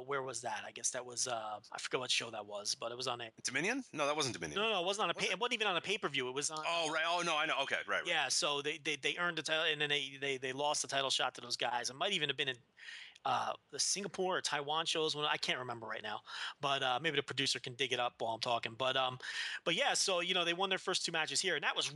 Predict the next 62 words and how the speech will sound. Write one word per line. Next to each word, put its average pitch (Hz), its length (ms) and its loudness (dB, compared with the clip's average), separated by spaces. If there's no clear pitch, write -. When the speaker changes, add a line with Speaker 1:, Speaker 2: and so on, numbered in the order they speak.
Speaker 1:
really, 185 420 2
uh, 156 320 0
an 151 60 0
inve-, 143 140 -4
and, 185 580 -2
and, 254 380 2
and 262 60 2
it 269 60 2
was 262 80 0
a 233 60 -4
big 311 100 2
upset 294 460 2
beating 170 200 -2
Goto 160 340 2
and 139 60 -2
Shibata. 135 400 -2
I 139 40 -4
don't 220 100 0
think 240 140 -2
anybody 254 300 -2
expected 262 420 -2
that, 131 260 0
and, 135 220 -6
and, 160 180 0
and, 160 140 0
and 165 200 0
Shibata's 214 640 2
the 185 80 4
guy 190 160 4
who 196 80 -2
took - 180 2
the 175 80 -2
fall, 196 400 2
which 131 160 -2
was 135 120 0
interesting 147 440 2
too. 202 220 0
Speaker 2:
Right, 143 100 2
right. 104 60 2
Speaker 1:
So, 135 340 2
uh, 156 180 4
so 165 220 4
that, 208 400 2
and 208 100 2
then 190 80 2
the 180 140 -4
angle 202 400 2
in 185 40 -4
the 185 60 2
main 185 220 4
event 180 340 0
were 170 80 -2
the 147 100 -6
two 180 200 0
things 160 260 0
to 143 80 -2
take 160 240 2
away 156 220 2
from 147 160 -6
that 139 160 0
first 170 320 0
show. 135 380 2